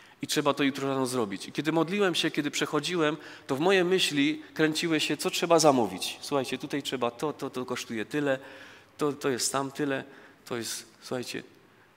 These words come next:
jutro przyjdzie ten, to mu trzeba taką robotę dać. I moje myśli zaczynały uciekać.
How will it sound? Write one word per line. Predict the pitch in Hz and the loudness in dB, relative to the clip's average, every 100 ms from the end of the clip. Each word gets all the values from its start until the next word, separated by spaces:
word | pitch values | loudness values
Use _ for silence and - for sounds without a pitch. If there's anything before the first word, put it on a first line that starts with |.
| _ | _
jutro | 147 139 139 | -8 -4 -4
przyjdzie | - 127 110 | -4 -6 -4
ten, | 107 131 | -6 -4
to | 135 | -4
mu | 123 | -4
trzeba | - 113 | -6 -4
taką | - 139 143 | -2 -2 -2
robotę | 139 135 135 127 | -2 -2 -4 -4
dać. | 123 120 - - - - _ _ _ _ _ _ - | -4 -4 -6 -14 -20 -20 _ _ _ _ _ _ -8
I | |
moje | 123 147 143 | -2 0 0
myśli | 160 - 147 | 0 -2 -2
zaczynały | 135 131 135 127 - | -4 -2 -2 -2 -4
uciekać. | 123 113 - 73 - | -6 -6 -8 -12 -16